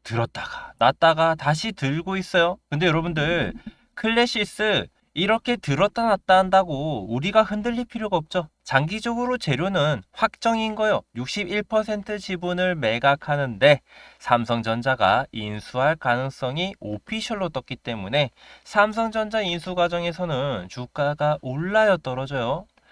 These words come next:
반드시 올라갑니다. 왜냐하면 지분을 많이 팔게 되면은 등장하는 재료가 뭐냐면 경영권 프리미엄이라고 합니다. 그래서 옛날부터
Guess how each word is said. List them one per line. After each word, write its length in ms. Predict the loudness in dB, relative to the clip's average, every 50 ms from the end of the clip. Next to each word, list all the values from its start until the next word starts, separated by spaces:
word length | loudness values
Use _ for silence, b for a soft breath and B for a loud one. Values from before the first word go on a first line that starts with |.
| b b b
반드시 580 | -8 -4 -2 0 -2 -2 -2 -4 -6 -6 -6
올라갑니다. 880 | -4 -2 -2 2 2 4 4 4 0 0 0 2 2 4 4 2 0 -4 _
왜냐하면 560 | -6 -6 -2 2 0 0 2 2 0 0 0 -2 B B B B B B B
지분을 680 | -6 -2 0 0 0 -2 -4 -6 -4 -2 -2 -2 -2 4
많이 460 | 6 6 8 8 6 4 2 -4 -6
팔게 420 | -2 2 2 2 4 2 0 -2
되면은 560 | -2 -2 -4 -4 -2 -4 -2 -2 -2 -4 -4
등장하는 600 | -6 -6 -6 -6 0 0 2 2 2 2 0 -2 -2
재료가 340 | -4 -4 -6 -2 -2 -2 -2
뭐냐면 880 | 0 -2 -4 -2 -2 -4 -2 -2 -2 -2 -2 -2 -2 -2 -2 -2 -4 -8 b b b b b _
경영권 1300 | -2 2 2 2 2 0 -2 -6 -2 0 2 2 2 2 0 -8 _ 4 6 6 6 6 2 -2 -10 b b b b b b _
프리미엄이라고 880 | -8 -6 -4 -2 0 0 0 2 2 0 2 2 6 6 6 8 8 6
합니다. 360 | 6 4 4 4 4 4 4 2 _ _
그래서 560 | 0 2 2 4 4 4 2 4 2 -2 -2 2
옛날부터 840 | 2 2 4 4 4 2 2 0 -4 -6 -2 -2 0 0 0 -2